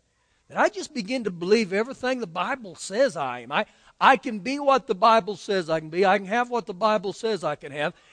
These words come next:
And I can do what the Bible says I can do. The ultimate thing is every one of us dig in the Word of God. We find those things out. And then you know what you do? You start agreeing with them. You say, "Man, if Jesus said I overcome by the blood of the Lamb, then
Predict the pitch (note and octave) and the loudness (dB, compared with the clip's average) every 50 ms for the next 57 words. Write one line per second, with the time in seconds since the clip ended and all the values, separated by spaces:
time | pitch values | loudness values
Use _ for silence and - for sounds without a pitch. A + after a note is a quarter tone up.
0 | _ - D#3+ F3+ G3+ B3 B3 - A3 G3 G3+ B3+ D4+ C#4+ A#3+ A3 - - G3 F#3 | _ 0 4 6 6 6 4 2 -4 -2 -2 0 2 4 2 2 2 0 -2 -2
1 | G#3 G3+ B3+ B3+ A3 A3+ F#3 - A#3+ A#3+ C4+ A3+ A3 F3+ F#3 - - F3+ D#3 D3+ | 0 2 0 0 0 -2 -4 -4 -8 -10 -8 -6 -6 -6 -6 -6 -8 -10 -4 -2
2 | D#3 C#3+ B2+ _ _ _ _ _ - F#3 G#3 G#3+ C4+ F#4+ - - C#4 C4+ - - | -2 -2 -2 _ _ _ _ _ 2 6 8 8 8 8 6 6 6 6 6 6
3 | G#3+ G3 G3+ A3 G#3 E3+ G#3 A3 A#3 A3 A3+ C4+ D#4 D4 A#3+ G#3 F3 D#3+ D#3+ G3+ | 4 2 2 2 2 2 2 2 4 2 2 2 2 2 0 -2 -6 -2 2 4
4 | G#3+ A#3+ G3 A3 G#3 G3+ F3+ F3 G3+ G#3+ G3 G3 D#3+ F3+ G3+ G#3+ G#3 G3 F#3 - | 4 4 4 2 0 0 0 0 2 2 2 0 0 2 4 4 4 4 2 0
5 | _ _ _ _ _ _ _ E3+ E3+ G3 C4+ F#4 E4+ - - - D4+ D#4+ E4 F4 | _ _ _ _ _ _ _ -10 -2 2 4 4 4 2 0 -2 0 2 2 2
6 | C#4+ C4+ C#4+ D4 C4+ - - - C4+ C4 B3+ A#3 F#3+ A#3+ A#3+ A3+ G#3+ F#3+ F3+ F#3+ | 6 6 6 6 6 4 0 0 2 2 2 2 2 4 4 6 4 4 2 0
7 | G#3 D4 D#4+ D#4 D#4 D#4+ E4+ E4+ D#4+ - E4 D#4 E4 D#4 D#4+ E4 - _ _ _ | -2 0 0 0 0 2 2 2 0 0 -4 -8 -8 -10 -14 -14 -16 _ _ _
8 | - G3+ F#3 - - B3+ B3 G#3+ G#3 F#3 F#3+ A3 B3+ B3 G#3 F#3+ F3 F3+ E3+ - | -8 -6 -4 0 2 2 4 4 2 0 2 2 4 4 2 2 0 -2 -4 -4
9 | C3+ A#2 - _ _ _ _ _ _ _ _ _ _ _ _ _ _ _ _ - | -6 -18 -20 _ _ _ _ _ _ _ _ _ _ _ _ _ _ _ _ -14
10 | F#3 - C#4 C4+ A#3 A3+ D4 D#4+ C#4+ C4+ G#3 E3+ A#3 F4 F#4 F4+ F4+ - F4+ C#4+ | -2 2 4 4 4 2 -2 -4 -4 -6 -6 -6 -6 -6 -4 -6 -6 -6 -8 -10
11 | - - C#4 C4+ C4+ C4+ C#4 C#4 B3 C4 C#4 C4 B3+ G#3 - - B3 C4 C4+ B3+ | -6 -4 0 2 4 6 6 8 8 8 8 6 4 -4 -2 0 0 2 2 2
12 | A#3 G#3 F#3+ E3+ D#3+ F#3 G#3 B3+ C4+ C4 A3+ G#3+ G#3 G#3+ A#3 C#4 D4 D4 A#3+ A3 | 2 2 0 -2 -2 0 2 2 2 2 0 -2 -2 -2 0 0 0 0 0 -2
13 | G3+ - | -4 -4